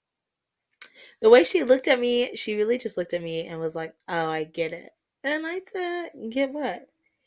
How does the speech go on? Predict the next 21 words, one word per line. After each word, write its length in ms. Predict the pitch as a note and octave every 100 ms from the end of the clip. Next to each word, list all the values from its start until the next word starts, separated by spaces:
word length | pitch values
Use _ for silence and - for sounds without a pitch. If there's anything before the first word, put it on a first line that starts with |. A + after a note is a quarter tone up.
| _ - - - _
And 520 | B3+ C4+ C4 B3+ B3+ - _
she 220 | - - C#4
said, 400 | - C4 C4 -
"For 120 | -
a 80 | B3
lack 260 | B3 B3+ B3+
of 60 |
a 60 | A#3+
better 240 | G#3 G3
term, 440 | F#3 F3 D#3+ E3 E3+ _
we're 200 | F#3+ F#3
gonna 200 | F#3 E3+
call 300 | E3 - E3
it 220 | E3 E3+ _ _ _ _ _ _ _ _ _ _ _ _ _
birth 400 | E3+ F#3+ E3 -
guilt." 280 | - - - _ _ _ _ _ _ _ _ -
I 160 | F#3 G#3
said, 420 | - F3+ E3+ E3+ - _ _ _ _ _ _ _ _ _ -
"Mm, 1400 | F#4 F4+ F4 E4+ D#4+ D#4 D4+ D4 C#4+ C#4+ C#4 C4+ B3+ - - - _ - - - - _
not 540 | G#3+ A3 A#3 B3 B3 -
so 800 | - G3+ G3 G3 G3 G3 G3 -